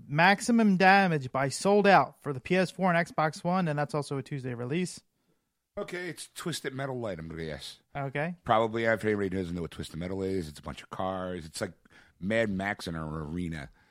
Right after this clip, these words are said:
Speaker 2: but this is gonna be Carmageddon.
Speaker 1: Carmageddon, Maximum Damage is a racer where pedestrians mean points and wreck your opponents
Speaker 2: Oh, it's Death Race
Speaker 1: through
Speaker 2: two thousand.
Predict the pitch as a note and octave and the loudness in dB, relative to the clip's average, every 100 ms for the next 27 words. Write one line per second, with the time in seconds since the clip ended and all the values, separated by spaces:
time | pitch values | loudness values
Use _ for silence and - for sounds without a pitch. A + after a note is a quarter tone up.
0 | _ _ - D2+ F2 E2 D2+ D#2+ D2+ D#2 | _ _ -16 -12 -10 -10 -10 -10 -8 -8
1 | - - - D#2+ F2 C#2+ C#2 B1+ - B2+ | -10 -8 -4 -2 -2 -4 -2 -2 -2 -6
2 | - _ - D#3+ G#3 G3 G3 D#3 F3+ F#3 | -12 _ -2 2 4 6 4 4 0 0
3 | F#3 G3+ F#3 F3+ F3 D#3+ C#3 C#3+ D3 D3 | 0 0 4 6 6 2 -2 -6 -6 0
4 | F3 G#3 - E3 D3 C#3 C3+ - C#3+ F#3+ | 2 2 2 2 2 0 -2 -4 2 4
5 | F#3+ F#3+ E3+ D3+ C3+ E3 F#3+ G#3+ A#3 A3+ | 4 2 2 2 0 2 4 6 6 4
6 | - G3+ F#3 - - - - - - - | 2 0 0 -4 -14 -20 -20 -16 -6 2
7 | D#3+ E3 G#3 G#3 F3 D3 - G#3+ A#3+ A#3 | 4 8 8 6 2 2 6 8 8 6
8 | F#3 D#3+ C#3 - - E3 - F#3+ F#3 F3 | 2 -8 -10 -10 -4 -4 2 6 6 6
9 | G#3 D4 - | 2 -8 -14